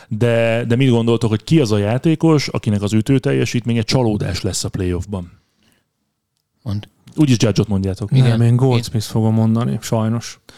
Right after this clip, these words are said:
Speaker 3: Tehát nagyon szeretem ezt a Cardinals, de ez a Cardinals nagyon keveset játszott olyan csapatok ellen, ahol igazán jó dobó teljesítmény van,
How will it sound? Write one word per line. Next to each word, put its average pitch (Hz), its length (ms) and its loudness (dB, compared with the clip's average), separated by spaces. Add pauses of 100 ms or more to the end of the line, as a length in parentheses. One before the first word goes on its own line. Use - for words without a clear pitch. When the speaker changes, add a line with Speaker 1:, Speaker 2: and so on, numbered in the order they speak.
(340)
Speaker 3:
Tehát 113 180 -6
nagyon 143 240 2
szeretem 120 360 -4
ezt - 180 -8
a 127 40 -10
Cardinals, 110 600 -4
de 123 120 -2
ez 117 300 0
a 117 60 -4
Cardinals 120 360 -4
nagyon 117 240 0
keveset 110 560 -6
játszott 110 440 -6
olyan 113 160 -4
csapatok 107 380 -12
ellen, 113 140 -2
ahol 110 140 -4
igazán 110 280 -4
jó 110 120 -4
dobó 107 240 -4
teljesítmény 120 580 -8
van, 143 200 -4